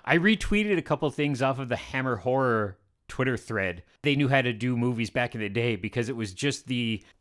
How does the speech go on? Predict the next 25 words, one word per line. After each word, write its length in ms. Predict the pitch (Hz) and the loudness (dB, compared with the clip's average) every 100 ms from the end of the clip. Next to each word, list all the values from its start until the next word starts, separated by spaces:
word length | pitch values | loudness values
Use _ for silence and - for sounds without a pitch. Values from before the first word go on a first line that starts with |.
| _ - | _ -4
New 160 | 143 151 | 2 6
York 200 | 160 - | 6 4
City, 500 | 147 139 131 135 - _ | 2 2 2 0 -6 _
not, 220 | - 226 240 | 0 2 2
like, 220 | 156 - | -2 -6
premiere, 680 | - 175 170 117 107 117 160 | 4 6 6 4 4 2 0
but 160 | - 135 | -4 0
the 80 | 127 | 2
New 100 | 131 | 4
York 200 | 139 131 | 4 2
City 260 | - 131 | 0 -2
first 380 | 117 - 131 127 | -2 -2 -2 -2
week 240 | 120 131 120 | -4 -2 -4
of 80 | |
Frankenstein. 720 | - 113 117 131 - 110 95 - - _ | -2 -2 0 -4 -2 -2 -4 -8 -18 _
And 140 | - 151 | -2 0
just 220 | 185 196 | 2 0
they've 120 | 170 | 0
got 220 | 151 156 | -2 -2
this 240 | - 135 - _ _ - 107 | 0 -2 -4 _ _ -20 -14
giant 880 | 104 107 131 151 160 147 131 - - _ _ | -8 -4 0 2 2 0 -4 -12 -20 _ _
display 580 | 143 135 - 131 139 147 | -4 -4 -6 -2 2 2
on 100 | 131 | 0
the 80 | 127 | -2
marquee 800 | 127 127 - 131 135 131 113 | -2 -4 -6 -4 -2 -2 -4